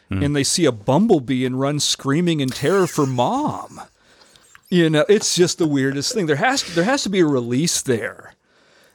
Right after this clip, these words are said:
Speaker 2: Um,
Speaker 1: Yeah.
Speaker 2: it's just, it's not a natural s-, thing, um, but there's something to be said for,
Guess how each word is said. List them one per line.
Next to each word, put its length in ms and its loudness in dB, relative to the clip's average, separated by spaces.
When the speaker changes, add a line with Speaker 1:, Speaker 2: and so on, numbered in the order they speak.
Speaker 2:
Um, 460 2
Speaker 1:
Yeah. 300 -6
Speaker 2:
it's 240 2
just, 220 0
it's 160 0
not 180 2
a 60 0
natural 540 -4
s-, 280 -10
thing, 540 -4
um, 380 2
but 140 2
there's 140 0
something 220 0
to 80 2
be 100 2
said 260 2
for, 200 -4